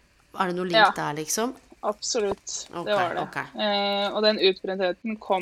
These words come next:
Speaker 2: jo av, jeg tror det startet allerede i studietiden, da jeg holdt på med
Speaker 1: Ok.
Speaker 2: tusen ting i tillegg til skolen, og så har det bare fortsatt da i alle år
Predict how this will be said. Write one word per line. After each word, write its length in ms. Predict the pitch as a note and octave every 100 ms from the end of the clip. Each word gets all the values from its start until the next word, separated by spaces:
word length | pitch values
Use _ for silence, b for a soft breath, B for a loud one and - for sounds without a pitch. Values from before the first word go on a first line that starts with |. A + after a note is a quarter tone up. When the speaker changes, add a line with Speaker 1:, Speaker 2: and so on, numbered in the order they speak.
| F3+
Speaker 2:
jo 120 | F#3+
av, 460 | F3 F3 E3 F3 F3+ E3+ _ _ _
jeg 120 | G3+ G#3
tror 100 | G#3+
det 120 | F#3
startet 420 | - G3+ E3+ -
allerede 1160 | E3+ F3 F3 F3 E3+ E3 E3+ E3+ E3+ E3+ E3+ E3+ - _ _ _ _ _ _ _ _ _ _ _ _ _ _ -
i 100 | G3+
studietiden, 1400 | - - - - - F#3+ E3 E3 F3 F3 - F3+ F3+ G#3
da 140 | G3+ F#3+
jeg 80 |
holdt 260 | F#3+ F3+ -
på 140 | -
med 300 | F3 F3+ F3+
Speaker 1:
Ok. 100 | F3 D3+
Speaker 2:
tusen 320 | F3+ E3 F#3+
ting 240 | F#3 F3 F3+
i 100 | F#3
tillegg 440 | F#3+ F3 E3 E3 F3
til 320 | F#3 F3 F3
skolen, 400 | - - F3 G3+ C4
og 80 |
så 120 | A#3 G#3+
har 80 |
det 120 | G3+ F#3
bare 380 | F3+ F3+ F3+ - - G3+
fortsatt 380 | F#3 - A3+
da 120 | A3+ F#3+
i 40 |
alle 240 | F#3 F#3 F3
år 300 | E3 F3+